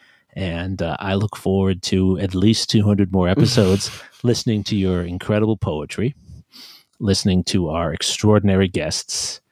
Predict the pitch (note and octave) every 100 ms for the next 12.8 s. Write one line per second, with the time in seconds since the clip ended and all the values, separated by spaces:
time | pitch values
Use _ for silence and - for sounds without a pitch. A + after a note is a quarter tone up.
0 | _ _ _ _ - G2+ G2 F#2 F2+ -
1 | C3 C3 B2 A2+ A#2+ A#2 G#2+ G#2 G#2 G2+
2 | G2 G2 - G2+ G#2 - - - _ _
3 | _ _ _ A2+ A2 - G2+ - F2+ C#2+
4 | - - - C#2 D#2 D2 - D#2+ - F#2+
5 | - - F2+ F2+ G#2 G2 - G2 - G#2
6 | G#2 G2 - E2+ D#2+ E2 - - - _
7 | - F2+ G2 G2 - F#2 F#2+ E2 - A2
8 | F2+ - E2+ - - - F2 E2 D#2 C#2+
9 | E2 G2+ E2 - F#2 F#2 - - _ _
10 | _ - - F#2 F#2 G2 F#2+ C2+ F2+ -
11 | _ - _ _ - - - - E2 -
12 | C#2 C#2 C#2+ D2 - - - -